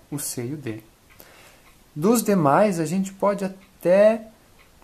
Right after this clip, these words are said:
tentar adivinhar, mas nós não temos certeza. Por quê? Porque para o valor de cento e setenta e cinco, nós temos sessenta e cinco para o D E. Cento e oitenta e cinco,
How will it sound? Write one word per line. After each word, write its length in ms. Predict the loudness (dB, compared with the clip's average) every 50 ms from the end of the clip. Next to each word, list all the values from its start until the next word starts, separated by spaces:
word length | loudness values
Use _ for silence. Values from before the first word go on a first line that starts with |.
| _ _
tentar 360 | -6 -6 -4 -2 0 2 2 2
adivinhar, 640 | 2 -2 -6 -8 -6 -6 -6 -6 -6 -8 -10 -12 -14
mas 200 | -10 -10 -8 -6
nós 220 | -4 -4 -4 -2
não 160 | -2 -4 -4
temos 300 | -4 -4 -4 -4 -4 -4
certeza. 500 | -6 -8 -10 -10 -8 -8 -8 -8 -8 -10
Por 180 | -14 -14 -16 -16
quê? 240 | -16 -16 -18 -18 -18 -18 -20
Porque 320 | -20 -16 -12 -10 -10 -10 -10 -16 -20 _ _ _ _ _ _ _ _ _ _ _ _ _ _ _ _ _ _ _ _ _ _ _ -20 _ _ _ _ _ _ _ -20 _ -20 _ _ -20 _ _ _ _ _ _ 0
para 420 | 2 2 2 2 2 0 -2 -4 -10 -20 -20 _ _ _ _ -20 _ _ -20 _ _ _ -6
o 120 | -4 -4 -2
valor 340 | 0 0 0 0 -2 -6
de 100 | -6 -8
cento 280 | -8 -8 -6 -6 -6 -8
e 20 |
setenta 420 | -8 -8 -8 -4 -4 -4 -4 -4 -6
e 60 | -6
cinco, 580 | -6 -6 -6 -4 -4 -4 -4 -6 -8 -12 -14 -12
nós 220 | -10 -10 -10 -10 -8
temos 280 | -8 -8 -6 -6 -8 -8
sessenta 460 | -8 -8 -8 -8 -8 -8 -8 -8 -10
e 40 | -10
cinco 340 | -10 -10 -10 -12 -12 -14 -14
para 120 | -12 -12
o 40 | -10
D 240 | -10 -10 -10 -10 -12
E. 80 | -16 -20 _ _ _ _ _ -20 _ _ _ _ _ -14
Cento 280 | -8 -6 -6 -6 -4
e 60 | -6
oitenta 280 | -6 -6 -6 -8 -6 -6
e 80 | -8 -8
cinco, 540 | -6 -6 -4 -4 -4 -6 -8 -10 -14 -14